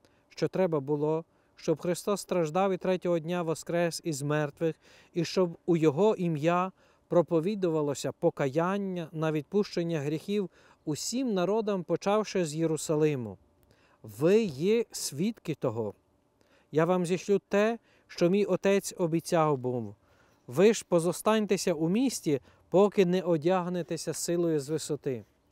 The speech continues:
Тоді вивів їх до Витанії і, знявши свої руки, благословив їх, і як він благословив їх, віддалився від них і став возноситися на небо. Вони ж, поклонившись йому,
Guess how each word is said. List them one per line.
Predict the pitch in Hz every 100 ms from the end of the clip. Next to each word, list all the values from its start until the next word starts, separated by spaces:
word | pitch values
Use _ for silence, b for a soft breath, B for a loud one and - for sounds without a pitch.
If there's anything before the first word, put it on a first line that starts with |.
| b b b b
Тоді | 151 143 170
вивів | 165 175 165 147
їх | 170 151
до | 143
Витанії | 135 - 151 170 185 185 180 175 b b
і, | -
знявши | 139 160 202 196 190
свої | - 170 165
руки, | 165 208 185
благословив | 160 160 151 151 160 156 190 208
їх, | 190 196 - b b b
і | 151
як | 160 156
він | 220 233
благословив | 196 180 180 - 175 208 233
їх, | 208 196
віддалився | 180 175 156 170 196 208 - 175
від | 165 151
них | 180 180 - b b -
і |
став | 165 - 180 185
возноситися | 165 156 135 165 170 170 160 - 156
на | 143
небо. | 139 139 127 107 98 _ _ b b b b
Вони | 143 202
ж, | 254 -
поклонившись | 190 180 180 226 254 202 175 -
йому, | 165 185 262